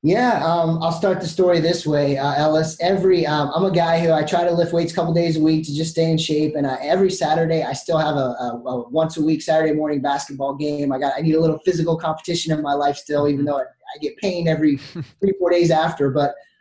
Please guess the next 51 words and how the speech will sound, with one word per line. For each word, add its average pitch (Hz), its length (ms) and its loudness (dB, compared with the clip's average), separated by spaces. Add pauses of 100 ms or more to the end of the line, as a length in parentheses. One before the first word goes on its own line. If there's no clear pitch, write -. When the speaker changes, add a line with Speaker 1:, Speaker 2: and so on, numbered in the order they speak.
(160)
Speaker 1:
um, 151 400 0
and 180 100 2
I 170 80 2
play 175 200 2
with 170 120 2
guys 165 280 2
usually 156 220 0
half 156 260 0
my 147 140 0
age 143 240 0
in 143 60 2
their 143 140 0
twenties. 143 400 0
But, 151 240 -2 (380)
um, 139 520 0
so - 200 0
one 185 180 4
Saturday 190 380 2
morning, 160 320 4
like 160 200 2
normal, 151 340 2
I 151 100 0
go 160 120 2
out 156 200 2
and 143 100 -2
I 143 80 -4
play 151 160 0
really 156 240 2
hard, 139 300 2
and - 80 0
I 139 40 -10
come 147 200 -2
home, 151 320 -2
and, 131 220 -2 (260)
and 165 80 0
I 202 80 0
was 165 560 -2
more 170 340 2
sore 165 400 0
than 147 140 0
I 143 140 2
normally 143 540 2
was 135 240 -2
on 123 120 -4
a 123 60 -8
Saturday, 160 600 -4 (240)
and 143 80 -10
I 151 40 -4
just 156 160 -6
wasn't 156 260 0
right. 147 380 0